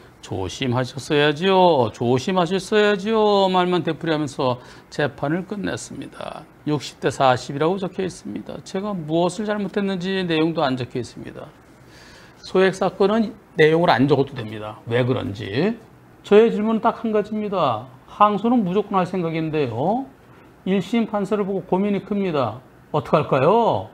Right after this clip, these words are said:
혼자 할까요? 변호사 선임할까요? 변호사 선임은 배보다 배꼽이 더 크다는 걸 알고 있지만 상대가 너무 괘씸해서 꼭 무과실을 받고 싶습니다.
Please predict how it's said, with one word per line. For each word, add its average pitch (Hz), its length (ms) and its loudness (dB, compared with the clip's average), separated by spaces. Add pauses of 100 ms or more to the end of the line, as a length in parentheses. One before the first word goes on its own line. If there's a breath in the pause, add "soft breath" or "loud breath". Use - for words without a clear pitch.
(320)
혼자 226 240 6
할까요? 180 420 4
변호사 196 580 4
선임할까요? 151 760 -2 (280)
변호사 185 380 0
선임은 214 360 0
배보다 180 300 2
배꼽이 175 280 -2
더 175 120 -2
크다는 175 240 -4
걸 165 120 0
알고 139 160 2
있지만 123 680 -8 (640 loud breath)
상대가 190 800 2
너무 190 240 -2
괘씸해서 170 400 -4
꼭 208 120 -4
무과실을 151 520 -2
받고 185 220 -8
싶습니다. - 580 -14